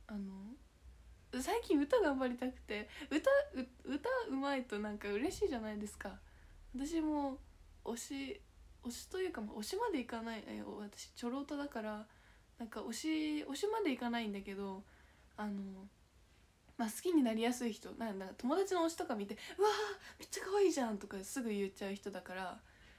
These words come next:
あの、結構チョロタで、あの、その、そういう人って結構歌がうまかったり、すごいなんか結構、結構何でもできる人なんですよね、その、え、傾向としてね、そん-、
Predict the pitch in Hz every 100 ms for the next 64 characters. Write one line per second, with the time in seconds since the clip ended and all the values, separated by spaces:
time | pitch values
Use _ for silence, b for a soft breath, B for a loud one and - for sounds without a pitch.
0 | B - 202 190 185 185 196 - b -
1 | - 220 202 202 214 202 202 202 202 b
2 | b b b - - - 196 208 190 -
3 | - 190 175 180 196 311 349 330 339 349
4 | 381 381 370 208 226 240 - 190 185 226
5 | 330 320 240 214 214 202 - 185 196 202
6 | B B B - - 208 208 214 220 254
7 | 220 208 - 254 277 359 330 247 240 240
8 | 233 226 220 202 202 196 196 196 185 196
9 | - 190 196 - b b b b _ -
10 | 208 262 254 269 262 247 - 233 226 214
11 | 214